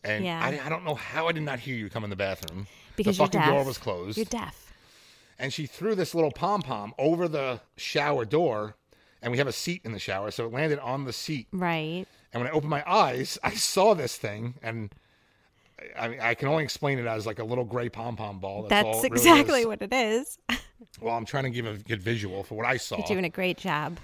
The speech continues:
Speaker 1: All right, so there was, this is gonna be a tough to explain because no one, there's no reference point for this. But we watched this movie a few weeks ago called Save Yourself.
Speaker 2: Right.
Speaker 1: Okay. And the movie was about
Speaker 2: Ugh.
Speaker 1: these, this couple who decided to go stay in the middle of the woods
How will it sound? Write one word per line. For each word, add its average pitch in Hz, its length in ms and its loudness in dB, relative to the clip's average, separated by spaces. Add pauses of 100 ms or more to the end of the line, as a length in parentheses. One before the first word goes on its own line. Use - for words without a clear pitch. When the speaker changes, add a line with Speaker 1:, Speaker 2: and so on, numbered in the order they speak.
(200)
Speaker 1:
All 120 80 -4
right, - 80 -8 (220)
so 143 160 2
there 147 180 6
was, 147 220 4
this - 180 2
is 185 80 -2
gonna - 180 6
be 370 140 0
a 156 140 -2
tough - 280 -2
to 160 100 2
explain 123 440 -2
because 113 200 -4
no 127 100 0
one, 147 160 -2 (140)
there's 120 180 -2
no 135 120 0
reference 123 420 -4
point 98 280 -10
for 95 120 -6
this. 87 360 -10 (560)
But 131 100 -2
we 131 100 0
watched 156 280 2
this 170 160 2
movie 127 380 2
a 98 80 0
few 113 160 -4
weeks 107 200 -6
ago 90 200 -8
called 104 220 -4
Save 123 300 0
Yourself. 87 520 -8
Speaker 2:
Right. 175 500 -4
Speaker 1:
Okay. 107 380 -2 (480)
And 117 100 -6
the 117 60 -4
movie 165 340 2
was 147 200 2
about 113 380 4
Speaker 2:
Ugh. - 60 -4 (640)
Speaker 1:
these, 127 260 -6
this 120 200 -2
couple 151 440 2
who 143 120 -2
decided 127 380 0
to 127 80 -2
go 120 160 0
stay 120 200 0
in 131 80 -2
the 143 80 -2
middle 147 160 2
of 143 60 -2
the 143 60 0
woods 107 580 -4